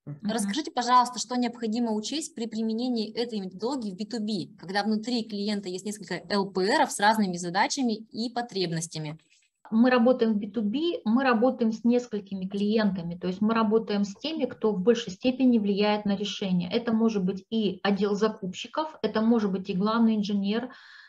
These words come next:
Speaker 2: или директор по I T, это может быть и сам пользователь, а, этого решения. То есть обычно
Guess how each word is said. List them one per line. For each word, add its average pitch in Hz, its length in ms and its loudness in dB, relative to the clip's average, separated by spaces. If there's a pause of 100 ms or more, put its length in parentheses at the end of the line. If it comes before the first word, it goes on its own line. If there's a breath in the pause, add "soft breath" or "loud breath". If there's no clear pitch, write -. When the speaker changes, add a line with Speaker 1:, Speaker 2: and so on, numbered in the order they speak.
(120)
Speaker 2:
или 208 140 4
директор 220 440 4
по 202 120 -2
I 196 120 -2
T, 285 280 -2
это 254 180 0
может 220 320 4
быть 202 240 0
и 185 60 -4
сам 208 360 -2
пользователь, 185 800 -2 (180)
а, 170 440 -4
этого 190 280 -4
решения. 185 440 -2
То 180 80 -2
есть 208 100 -2
обычно 220 540 0